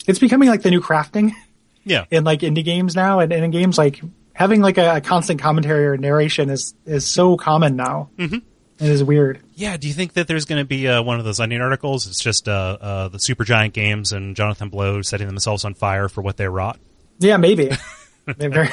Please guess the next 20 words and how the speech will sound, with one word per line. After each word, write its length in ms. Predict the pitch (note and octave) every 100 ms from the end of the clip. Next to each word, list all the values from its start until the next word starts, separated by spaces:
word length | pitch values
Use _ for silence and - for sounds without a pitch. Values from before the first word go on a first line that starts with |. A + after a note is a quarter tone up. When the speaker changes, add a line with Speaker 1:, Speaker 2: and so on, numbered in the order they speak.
| -
Speaker 1:
very 200 | F3 E3+
well 120 | F3 D#3+
could 180 | E3+ D3+
be. 260 | C#3+ C#3+ - _ _ _ _ _
Um, 440 | C3+ C3 C3+ D3 - G#2
Speaker 2:
Yeah. 220 | F#2+ F#2
Speaker 1:
yeah. 200 | D#3+ D3+ - _ _ -
Speaker 2:
But, 220 | G#2 G#2+
uh, 140 | G#2
but 140 | F#2+ G#2
yeah, 180 | F#2+ G2
so, 220 | D3+ C#3+
so 160 | F#3
you 200 | F3+ D#3+
go 140 | E3+ G#3
around 320 | E3+ D3 C#3
killing 300 | C3+ B2 A#2
these 160 | A2 G2
generals 500 | G#2+ G2+ G2+ F#2 G2+
and 240 | F#2